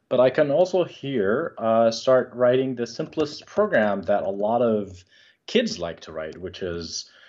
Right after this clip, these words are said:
uh, you know, "What is your name?" That's the name. And then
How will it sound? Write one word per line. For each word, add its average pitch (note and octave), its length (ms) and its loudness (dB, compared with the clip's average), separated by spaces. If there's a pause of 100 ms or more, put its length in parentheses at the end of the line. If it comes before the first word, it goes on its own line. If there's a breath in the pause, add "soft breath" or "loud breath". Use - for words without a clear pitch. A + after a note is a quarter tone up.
(300 loud breath)
uh, G2 80 -2
you G#2 80 0
know, D2+ 80 -8 (100)
"What G#2+ 180 2
is A2 460 4 (100)
your F#2 200 -4
name?" F#2+ 480 0 (1800)
That's E2+ 260 0
the - 160 -6
name. B2+ 380 2 (1200 loud breath)
And E2+ 180 -4
then E2+ 420 -2